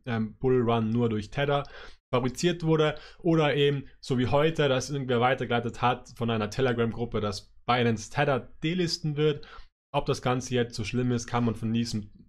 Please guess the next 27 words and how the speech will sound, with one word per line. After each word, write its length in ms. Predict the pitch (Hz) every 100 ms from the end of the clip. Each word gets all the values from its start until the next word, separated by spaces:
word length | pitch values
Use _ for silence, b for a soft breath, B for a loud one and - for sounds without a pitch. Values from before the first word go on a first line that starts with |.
| _ -
Moment 320 | 117 123 123
aus 320 | 120 120 117
noch 180 | 107 101
nicht 360 | 135 180 180 -
beurteilen. 540 | 147 135 131 131 123
Was 180 | 127 -
wir 60 |
aber 60 | 117
auf 80 | 117
alle 160 | 127
Fälle 200 | 107 117
beurteilen 400 | - 123 117 113
können, 280 | - 117 110
ist, 200 | 117 113 B B B _
dass 240 | 123 107 -
die 340 | 110 107 - - - -
Unsicherheit 800 | 185 196 208 175 175 165 165 165
und 180 | 120 117
Panik 520 | - 139 139 135 -
am 120 | 117
Markt 260 | 120 117 -
sehr 180 | 110 98
groß 400 | - 120 156 165
ist, 340 | 160 160 -
wenn 160 | 113 123
wir 120 | 113
uns 240 | 107 -